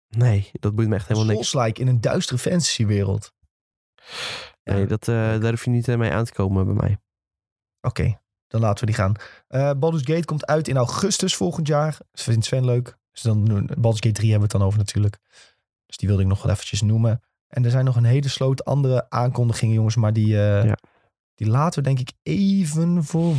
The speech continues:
Speaker 2: wat het is. Scroll, scroll, scroll. Ja. Destiny twee doen we.
Speaker 1: Forspoken demo. Wil je nog geme-, zeggen tegen mensen dat ze Forspoken demo moeten spelen?
Speaker 2: Ja, speel de Forso-, Forspoken
Speaker 1: Heb
Speaker 2: demo.
Speaker 1: jij hem nog gespeeld?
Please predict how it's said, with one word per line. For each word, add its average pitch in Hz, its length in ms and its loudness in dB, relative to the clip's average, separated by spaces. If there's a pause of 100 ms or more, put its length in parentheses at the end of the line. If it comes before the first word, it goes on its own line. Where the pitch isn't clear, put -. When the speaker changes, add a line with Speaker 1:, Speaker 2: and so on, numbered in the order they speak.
Speaker 2:
wat 160 320 -2 (100)
het 143 320 0 (240)
is. - 640 0 (420)
Scroll, - 280 0
scroll, 123 200 -2
scroll. 123 520 0 (720)
Ja. - 640 -4 (1160)
Destiny 107 340 -2
twee 107 440 2
doen 104 400 4
we. 104 80 2 (220)
Speaker 1:
Forspoken - 600 -4
demo. 151 340 0
Wil 160 80 0
je 151 60 2
nog 147 160 -4
geme-, 139 260 -2
zeggen 143 220 -4
tegen 147 180 -2
mensen 143 220 0
dat 135 80 -4 (120)
ze - 60 -8
Forspoken 160 480 -2
demo 147 280 0
moeten 151 200 -4
spelen? 151 400 -2 (420)
Speaker 2:
Ja, 113 160 0
speel 110 200 -2
de 107 60 2
Forso-, - 360 -2
Forspoken - 320 -4
Speaker 1:
Heb 131 100 -2
Speaker 2:
demo. 117 100 -2
Speaker 1:
jij 160 80 2
hem 208 80 0
nog 233 100 -2
gespeeld? - 520 -6